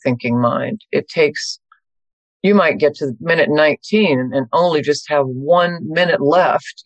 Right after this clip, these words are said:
<laughs> you know, of, uh, of where you start to enter meditation, where you're not as aware of your body, uh, even your breathing, and you start moving into a, a pure mind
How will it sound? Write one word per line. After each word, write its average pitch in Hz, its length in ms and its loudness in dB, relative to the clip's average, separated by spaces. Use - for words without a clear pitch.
<laughs> - 80 -18
you 208 180 2
know, 151 360 4
of, 143 300 2
uh, 123 220 0
of 139 140 -2
where 156 260 2
you 143 220 2
start 135 460 -2
to - 160 -18
enter 160 280 -2
meditation, 131 640 -2
where 143 160 4
you're 131 300 2
not 147 400 2
as 147 160 0
aware 135 640 2
of 127 280 -2
your 123 200 -2
body, 143 580 0
uh, 135 300 -2
even 156 300 -2
your 120 180 0
breathing, 147 840 -2
and 131 180 0
you 135 120 0
start 135 420 -2
moving 139 400 2
into 131 560 0
a, 131 200 -4
a 127 80 -8
pure 175 360 4
mind 127 600 0